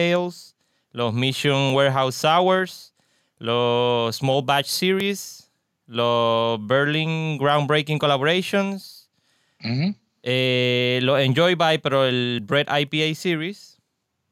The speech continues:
Speaker 1: Spotlight Series, Twentieth Anniversary Encore Series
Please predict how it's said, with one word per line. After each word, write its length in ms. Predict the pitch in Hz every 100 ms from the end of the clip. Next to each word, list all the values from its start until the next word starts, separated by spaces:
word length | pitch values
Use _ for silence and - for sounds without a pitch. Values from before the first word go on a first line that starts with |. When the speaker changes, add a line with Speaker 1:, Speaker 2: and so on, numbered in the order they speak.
| _
Speaker 1:
Spotlight 540 | - - 156 175 175 170
Series, 600 | 190 190 196 208 - _ _ _ _ _ _ _ _ _ -
Twentieth 520 | 143 151 165 165 160
Anniversary 840 | 156 156 160 156 160 160 156 156 - _ _ _ 135
Encore 520 | 143 151 160 156 156
Series 720 | - 185 156 151 170 - -